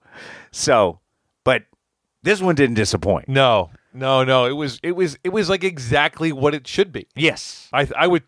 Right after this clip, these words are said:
Speaker 2: I think that's a good way to say it, right?
Speaker 1: I think it's a perfect way to say it.
Speaker 2: Um, because it, it, you know, it stayed true to the first.
Speaker 1: Yeah.
Speaker 2: We moved it along.
Speaker 1: Yeah.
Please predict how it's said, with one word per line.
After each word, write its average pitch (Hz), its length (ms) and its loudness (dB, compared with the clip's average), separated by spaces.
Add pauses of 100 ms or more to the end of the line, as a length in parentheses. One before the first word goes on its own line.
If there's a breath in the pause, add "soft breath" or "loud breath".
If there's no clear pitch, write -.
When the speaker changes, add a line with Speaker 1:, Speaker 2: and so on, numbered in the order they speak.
Speaker 2:
I 151 140 -2
think 175 140 -4
that's 127 120 -4
a 120 60 -12
good 127 80 -2
way 113 120 2
to 104 80 -14
say 117 200 -8
it, - 80 -10
right? 78 240 -10
Speaker 1:
I 131 240 2
think 127 260 -4
it's 123 140 -2
a 131 40 -6
perfect 185 300 0
way 101 120 2
to - 60 -16
say 76 300 -12
it. - 340 -10
Speaker 2:
Um, 120 540 0 (880)
because 147 280 2
it, 143 300 -4
it, 127 180 -6 (100)
you 147 100 -12
know, 120 260 -4
it 123 140 -10 (160)
stayed 147 340 -2
true 160 200 4
to 175 60 0
the 165 80 -2
first. 170 540 0
Speaker 1:
Yeah. 170 180 2 (120)
Speaker 2:
We 143 240 -6
moved 147 380 0
it 156 80 -4
along. 156 640 0
Speaker 1:
Yeah. 202 180 2